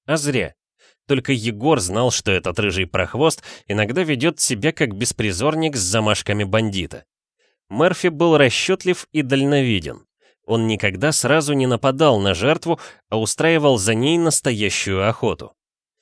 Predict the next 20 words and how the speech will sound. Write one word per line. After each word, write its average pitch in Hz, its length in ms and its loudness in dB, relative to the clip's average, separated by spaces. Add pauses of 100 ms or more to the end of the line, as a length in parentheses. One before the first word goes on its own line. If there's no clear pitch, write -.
(240)
Девушка 180 500 2
открыла 165 400 2
сумочку, 165 600 -2 (200)
вытащила 123 600 0
блеск 98 500 0
для 92 240 0
губ 151 300 0 (280)
и 123 120 0
небрежно 135 560 2
бросила 135 420 0
бордовый 113 540 0
редикюль 104 540 -2
из - 180 -2
кожи 104 260 -2
крокодила 104 640 0
от 92 140 0
Луи 98 240 0
Виттон 139 500 0
на 135 80 2
диван. 110 540 -2